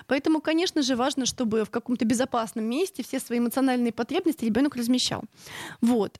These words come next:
А, потому что сексуальных-то потребностей у него еще нету. Да? А вот эмоциональные у него есть. И вот этих вот двенадцатилетних девочек, мальчиков, э, цепляют за эмоциональные потребности. И, конечно же, еще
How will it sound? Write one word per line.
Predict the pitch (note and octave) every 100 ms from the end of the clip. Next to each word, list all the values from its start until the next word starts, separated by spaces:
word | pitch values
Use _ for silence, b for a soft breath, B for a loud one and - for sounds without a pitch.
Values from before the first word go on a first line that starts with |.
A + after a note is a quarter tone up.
| -
А, | G3+ G3
потому | G3 C4 C#4
что | C4+
сексуальных-то | - - F#4+ G#4 - C4
потребностей | B3 C#4+ A#3 - A#3+
у |
него | A#3
еще | C#4 -
нету. | D#4 C4 - G#3 G3 _ _ -
Да? | B3 F4 - B B B
А | A#3
вот | B3+
эмоциональные | C#4 C4+ D4 F#4 A4+ D4+ A#3+
у | A3
него | A#3+ D#4+
есть. | C4 G3+ F#3+ -
И | - A#3+ A3+ A3+ A#3 A3 B B -
вот | A3
этих | B3 A#3
вот | A#3+
двенадцатилетних | G#3+ A#3+ A3+ - D4 D4
девочек, | G#3+ B3 B3 -
мальчиков, | A#3+ E4+ - A3 -
э, | A3+
цепляют | - A3 C#4 D4 A3
за | C4+
эмоциональные | B3+ A3+ A3+ A#3 G#3+
потребности. | - G3+ A3 G3 F#3+ - - b b b
И, | F4
конечно | D4+ C4+ F4 C4+
же, | A3+
еще | G3+ G3+ - D4 F4